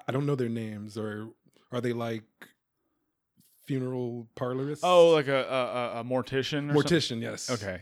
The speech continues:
Speaker 2: yeah.
Speaker 1: Yes, this old mortician, this
Speaker 2: Mm-hmm.
Speaker 1: old black dude was supposed to give these drugs away <laughs> to these guys,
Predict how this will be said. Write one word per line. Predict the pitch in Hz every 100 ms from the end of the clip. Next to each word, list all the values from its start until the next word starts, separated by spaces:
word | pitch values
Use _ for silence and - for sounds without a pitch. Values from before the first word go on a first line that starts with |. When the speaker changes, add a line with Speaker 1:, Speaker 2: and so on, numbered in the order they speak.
| -
Speaker 2:
yeah. | 107 92
Speaker 1:
Yes, | -
this | 123 113 -
old | 131 143 131 135
mortician, | 131 127 - 170 - 117 107 110
this | 110
Speaker 2:
Mm-hmm. | 107
Speaker 1:
old | 131 127
black | 131 143 131
dude | 131 123 113 - _ _ _ _ _ _ _ _ _ -
was | 117 120 113 113 113 113 104 107 - _ _ _ _ - 147 _ _ _ _ _ _
supposed | - - 127
to | 117
give | 123
these | 117 113
drugs | - 120 120
away | 123 120 117
<laughs> | 123
to | - 113
these | 117 110
guys, | 117 127 131 117 113 120